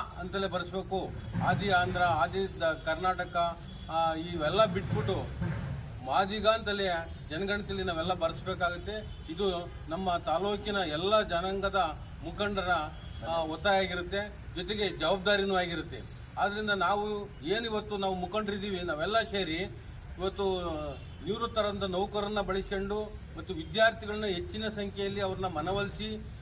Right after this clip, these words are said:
ಈ ಜನಾಂಗದ ಜನಗಣತಿಯಲ್ಲಿ ಭಾಗವಹಿಸಿಕೆಯನ್ನು ನಾವು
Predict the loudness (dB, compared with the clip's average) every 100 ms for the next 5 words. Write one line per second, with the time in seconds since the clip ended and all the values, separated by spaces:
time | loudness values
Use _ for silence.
0 | -8 -2 0 0 0 -4 -2 0 0 0
1 | 2 4 4 2 2 -2 0 0 -2 -2
2 | -2 0 2 2 0 -2 -6 -4 -4 -2
3 | -2 -2 -4 -8